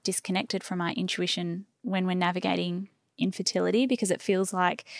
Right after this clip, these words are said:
we don't a hundred percent know what's going on. I mean, no one taught us all the things that we now know, now that we've got infertility.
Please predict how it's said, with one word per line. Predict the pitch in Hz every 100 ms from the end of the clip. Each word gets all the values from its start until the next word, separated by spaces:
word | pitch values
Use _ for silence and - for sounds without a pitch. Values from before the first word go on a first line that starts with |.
| - -
we | 202 247
don't | 285
a | 262
hundred | 240 226
percent | 220 214 202
know | 196 190
what's | - -
going | 190 190
on. | 190
I | 185
mean, | 160 165
no | 214
one | 262
taught | 262 285 269
us | 240 - -
all | - 214
the |
things | 240 262 262 247
that | 226
we | 214
now | 214 220 226
know, | 220 214 214 208 - - -
now | 202 233 214
that | 214
we've | 190 180
got | 262 -
infertility. | 220 220 214 202 196